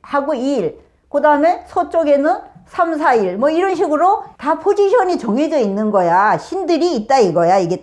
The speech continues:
관장을 한다 이거야. 그래서 이거가 뭐 따지는 줄 잘 모르니까 사방을 두 개씩, 두 개씩 묶어갖고 여덟 군데를 떼-, 빼고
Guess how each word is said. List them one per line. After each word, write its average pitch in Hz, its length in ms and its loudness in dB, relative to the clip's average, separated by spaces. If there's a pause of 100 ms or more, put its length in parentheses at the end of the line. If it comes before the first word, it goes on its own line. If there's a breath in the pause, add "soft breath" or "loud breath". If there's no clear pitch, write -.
(140)
관장을 208 480 0
한다 285 220 0
이거야. 170 280 0
그래서 320 380 2 (220 loud breath)
이거가 285 480 2 (180 loud breath)
뭐 262 180 4
따지는 302 500 2
줄 311 180 -4
잘 320 180 2
모르니까 214 1000 2
사방을 302 580 2
두 240 120 -8
개씩, 294 300 -2
두 277 80 -8
개씩 262 260 -6
묶어갖고 262 520 2
여덟 269 280 2
군데를 240 440 -2
떼-, 214 180 -8
빼고 285 540 4